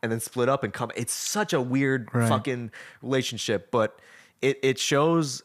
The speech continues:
Speaker 1: the magical cinema world of the seventies while also being sexist, misogynistic, racist. Like, it shows all of
Speaker 2: Yeah.
Speaker 1: that. And it doesn't show it in a way that's just like, um,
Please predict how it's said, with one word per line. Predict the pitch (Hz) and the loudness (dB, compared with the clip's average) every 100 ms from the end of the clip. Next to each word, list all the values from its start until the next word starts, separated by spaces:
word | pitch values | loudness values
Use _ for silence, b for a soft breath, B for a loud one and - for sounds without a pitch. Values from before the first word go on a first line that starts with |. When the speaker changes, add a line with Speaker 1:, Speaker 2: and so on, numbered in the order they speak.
| _ | _
Speaker 1:
the | 117 104 107 104 101 - | -8 0 4 4 2 -2
magical | 101 104 127 185 190 - 175 | -6 2 4 4 2 -2 -2
cinema | 175 - - 180 165 117 | 0 0 0 0 2 0
world | 101 101 98 95 | 0 -2 -2 -2
of | 95 | -4
the | 95 | -4
seventies | - 107 127 135 | -2 -2 -2 -2
while | 107 107 | -2 -2
also | 85 110 - 117 104 101 B B B 98 | 0 -2 -2 0 2 2 B B B -4
being | 92 104 104 98 | 0 2 2 -2
sexist, | - - 104 - 131 120 - - | -2 0 0 0 -2 -2 -4 -8
misogynistic, | 104 - 104 104 101 104 101 - 110 104 - | -6 0 2 2 0 -2 -2 0 0 0 -2
racist. | 98 95 101 - 120 113 - | -4 -2 0 0 0 0 -2
Like, | 107 | -2
it | 143 | -2
shows | - 226 262 | 0 2 4
all | 110 95 | 2 4
of | |
Speaker 2:
Yeah. | 143 127 | 2 2
Speaker 1:
that. | 113 B B - | -2 B B -2
And | 170 | 2
it | 185 | 4
doesn't | 190 233 262 | 4 2 0
show | - 151 143 151 | -2 2 4 2
it | - | 2
in | 131 123 | 0 0
a | |
way | 117 107 113 107 | 2 2 2 2
that's | 104 - - | 0 0 -6
just | - 107 - | -6 -6 -4
like, | 107 104 101 98 - 101 | -2 0 0 -2 -2 -2
um, | 95 87 90 87 82 | 0 -2 -4 -8 -12